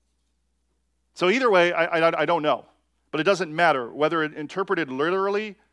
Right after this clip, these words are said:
or figuratively. The point is that your suffering is short in comparison to the eternal blessings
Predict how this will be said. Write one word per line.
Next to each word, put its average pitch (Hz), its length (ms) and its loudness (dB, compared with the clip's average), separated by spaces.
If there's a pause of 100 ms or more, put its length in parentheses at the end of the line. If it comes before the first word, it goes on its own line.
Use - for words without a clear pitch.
(140)
or 123 120 -6
figuratively. 202 840 0 (1000)
The 139 100 -4
point 190 320 -2
is 160 380 -6 (580)
that 139 140 -4
your 160 120 -2
suffering 160 560 0
is 127 80 -8
short 175 480 -4 (840)
in 143 100 -12
comparison 147 640 -2
to - 100 -16
the 127 120 -8
eternal 143 320 -6
blessings - 680 -4